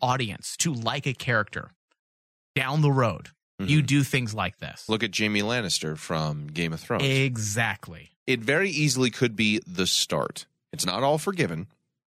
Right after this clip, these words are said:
Speaker 2: but it could be the start of his <sighs> turning the other, turning the corner.
Speaker 1: Yeah.
Speaker 2: Uh, it's, it's,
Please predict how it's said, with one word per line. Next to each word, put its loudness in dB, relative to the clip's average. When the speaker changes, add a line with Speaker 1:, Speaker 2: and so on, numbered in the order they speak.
Speaker 2:
but 2
it 0
could 0
be 0
the -2
start 2
of 0
his 0
<sighs> -6
turning 2
the 4
other, 0
turning 2
the 0
corner. 0
Speaker 1:
Yeah. -2
Speaker 2:
Uh, 0
it's, 0
it's, 2